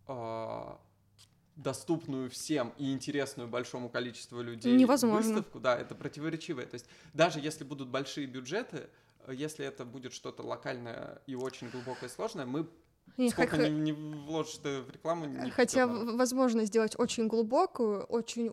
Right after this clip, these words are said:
Speaker 2: умную, но при этом очень распиаренную выставку, это в Эрмитаже или Русском музее.
Speaker 1: Ой, тут я вообще ничего не скажу.
Speaker 2: Не, нет,
Speaker 1: Я,
Speaker 2: это,
Speaker 1: я тут
Speaker 2: это,
Speaker 1: вообще
Speaker 2: это
Speaker 1: не
Speaker 2: не,
Speaker 1: знаю.
Speaker 2: не тема для рассуждения, просто я щас подумала, что там, э, ре-, ре-, э, рек-,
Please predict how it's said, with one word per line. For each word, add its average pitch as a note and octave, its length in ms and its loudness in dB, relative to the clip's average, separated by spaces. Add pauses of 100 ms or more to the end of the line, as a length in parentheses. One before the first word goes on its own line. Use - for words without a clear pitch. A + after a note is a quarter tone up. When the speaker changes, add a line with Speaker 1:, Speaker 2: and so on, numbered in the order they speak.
Speaker 2:
умную, A#3+ 340 4
но G#3+ 120 -2
при A#3 160 0
этом A3 260 -2
очень A#3 260 0
распиаренную A#3+ 720 2
выставку, A3 440 -4
это G#3 600 0 (100)
в - 40 -4 (340)
Эрмитаже A#3 540 0
или A3+ 60 -2
Русском A3 380 -6
музее. G#3 460 -6 (1300)
Speaker 1:
Ой, A#2+ 340 -4 (680)
тут F3 140 -6
я D#3+ 140 2
вообще D3 240 -2
ничего B2 240 -8
не A2+ 80 -8
скажу. - 240 0
Speaker 2:
Не, D4+ 80 10
нет, D#4+ 200 8
Speaker 1:
Я, C4 60 10
Speaker 2:
это, C#4+ 120 6
Speaker 1:
я C4+ 140 12
тут C#4 100 4
Speaker 2:
это, B3 80 2
Speaker 1:
вообще C4+ 140 6
Speaker 2:
это D4 140 6
Speaker 1:
не C#4 120 8
Speaker 2:
не, D4 40 8
Speaker 1:
знаю. B3+ 140 4
Speaker 2:
не C#4+ 80 8
тема D#4 180 8
для B3 120 8
рассуждения, C4+ 500 4
просто B3 240 4
я A#3 40 6
щас - 60 -2
подумала, C4 360 4
что A3+ 420 4
там, A#3 320 4
э, A3+ 640 4
ре-, A#3 180 0
ре-, A#3 100 0
э, - 380 0
рек-, A#3+ 160 0